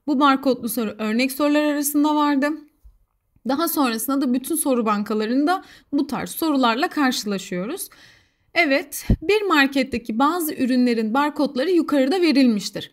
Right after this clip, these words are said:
Barkod okuyucu kodunu üçün kuvvetleri şeklinde eşleştirip açmış ve sonucu seksen yedi bulmuş.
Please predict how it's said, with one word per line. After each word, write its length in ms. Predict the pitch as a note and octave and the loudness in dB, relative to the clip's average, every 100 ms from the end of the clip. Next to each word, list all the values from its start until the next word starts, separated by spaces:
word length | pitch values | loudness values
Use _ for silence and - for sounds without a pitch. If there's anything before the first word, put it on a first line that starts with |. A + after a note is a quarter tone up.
| _ _ | _ _
Barkod 480 | A3+ A#3+ B3 G4 G#4 - | -2 0 0 -4 -6 -2
okuyucu 840 | C#4 C4 A#3 F3+ F#3 G3 D4 - _ _ _ _ - | -2 2 0 0 -4 -4 -6 -12 _ _ _ _ -2
kodunu 680 | E4 G#3+ A3+ G3 G3 B3+ D4 - - _ | 0 2 2 2 0 -4 -8 -20 -20 _
üçün 460 | E4+ E4+ D#4 F4+ - | -2 0 -2 -2 -10
kuvvetleri 880 | - C4+ A#3+ B3+ B3+ B3+ C4+ F4 D#4+ _ - | -2 0 4 4 4 0 2 0 -4 _ -12
şeklinde 840 | - B3 B3 G#3 G#3 G3+ A3 - _ - | 0 0 0 -4 -2 -2 -4 -6 _ 0
eşleştirip 880 | D4 - C#4 C4 - G#3+ A3+ A#3+ _ _ - | 0 2 2 0 0 -2 -2 -6 _ _ -4
açmış 680 | C4 C4 C4+ C#4+ C#4 - - _ _ - _ _ _ _ | -4 -2 -2 0 -4 -6 -12 _ _ -20 _ _ _ _
ve 100 | D#4 | -2
sonucu 360 | - D4+ B3 G3 | 2 2 2 0
seksen 460 | - G3+ - A#3 | -6 -6 -4 -2
yedi 280 | A#3+ B3 C4+ | 0 0 2
bulmuş. 460 | D#4 D4 D#4 D#4 | 4 4 4 0